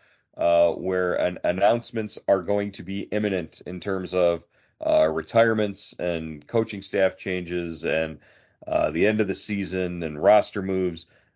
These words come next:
Uh, and, and then we're gonna have a co-, a manager search, uh, after that. Uh, so you wanna be a part of our Cle-, our Cleveland dot com subtext,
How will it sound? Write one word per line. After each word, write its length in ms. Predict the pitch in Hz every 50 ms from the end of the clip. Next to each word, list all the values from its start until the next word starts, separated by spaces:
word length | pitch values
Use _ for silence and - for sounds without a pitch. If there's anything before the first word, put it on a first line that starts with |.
| _
Uh, 300 | - - 82 82 82 82 73
and, 300 | 82 85 85 85 82 73
and 180 | 82 85 85
then 160 | 90 90 90 90
we're 120 | 87 85
gonna 120 | 87 87
have 180 | 90 98 92 87
a 40 | 85
co-, 500 | - - - - 85 87 87 87 78 78
a 60 | 85
manager 420 | 90 92 98 104 107 95 98 95
search, 560 | 87 - - 104 98 92 - - - - - -
uh, 60 | - 82
after 460 | 82 82 80 90 90 87 - 87 87
that. 340 | 92 92 95 92 - - _ _ _ _ _ _ _ _ _ -
Uh, 260 | 80 80 80 80 80
so 160 | - - 87
you 180 | 82 82 85 85
wanna 240 | 87 92 95 95 90
be 140 | 90 92
a 40 | 90
part 380 | - - 101 95 92 87 - -
of 420 | 85 87 90 87 85 80 76 - - -
our 160 | 76 78 76
Cle-, 360 | - - - 107 98 95 65
our 160 | 85 87 87
Cleveland 300 | 87 _ - 123 117 110
dot 180 | 101 92 - -
com 220 | 107 98 92 87
subtext, 840 | 85 - - - 101 95 87 - - 95 90 85 - - - _ -